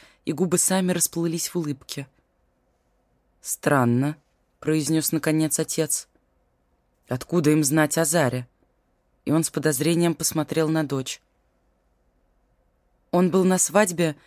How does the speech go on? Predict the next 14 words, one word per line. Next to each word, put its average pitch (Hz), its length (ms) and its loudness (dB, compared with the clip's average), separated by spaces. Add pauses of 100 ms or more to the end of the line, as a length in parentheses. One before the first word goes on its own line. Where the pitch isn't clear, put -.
(220)
где 175 200 0
меня 180 280 2
украл 180 320 0
Рамин», — 160 420 2 (300)
поспешно 151 500 -2
объяснила 147 500 -2
девушка. 143 600 -4 (1400)
«Ясно». 139 640 -2 (1700)
«Зара, 135 520 2 (380)
выйди 185 320 2
на 151 80 6
минутку», — 135 640 0 (280)
сказала 139 480 0
мать. 131 340 -2